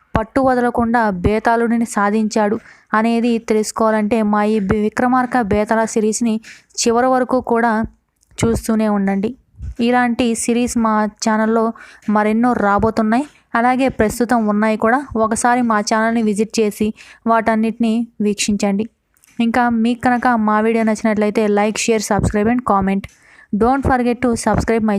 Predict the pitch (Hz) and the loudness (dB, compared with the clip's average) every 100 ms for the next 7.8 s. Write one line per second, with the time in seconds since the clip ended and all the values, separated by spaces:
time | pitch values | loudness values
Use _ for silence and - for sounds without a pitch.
0 | - 196 196 220 - _ _ _ 233 240 | 0 0 0 -4 -8 _ _ _ 0 0
1 | 240 247 220 214 214 247 269 247 240 - | 0 0 0 0 2 0 0 0 -2 0
2 | 233 220 214 208 - 208 220 220 233 226 | 0 2 0 0 0 0 0 0 -2 0
3 | 214 214 214 220 - 220 220 220 - 233 | 0 0 -2 -4 0 0 0 -2 -2 -4
4 | - _ _ - 202 202 220 233 220 226 | -8 _ _ -6 -2 0 2 0 0 -2
5 | 247 _ 202 190 208 214 226 220 208 - | -4 _ -4 0 0 2 0 0 -2 0
6 | 226 226 220 - - _ _ - 214 214 | 2 2 -2 -4 -10 _ _ -2 0 0
7 | 226 214 220 220 - 220 214 | 0 0 2 0 -2 -2 0